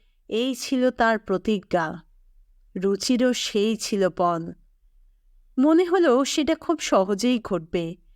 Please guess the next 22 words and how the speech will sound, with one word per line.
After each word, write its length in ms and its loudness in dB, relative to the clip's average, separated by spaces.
কারণ 320 2
কৌশিক 540 0
পড়ে 320 2
বটে, 500 0
কিন্তু 460 0
এক 420 0
মনে 320 2
নয়। 320 -2
তার 160 4
সাঁতার 540 0
কাটতে 420 -2
মন, 420 0
তার 200 2
বনে 420 0
বেড়াতে 560 0
মন, 380 0
সে 240 -4
গান 420 -2
করে, 520 -4
সে 280 -2
যন্ত্র 560 0
বাজায়। 560 -2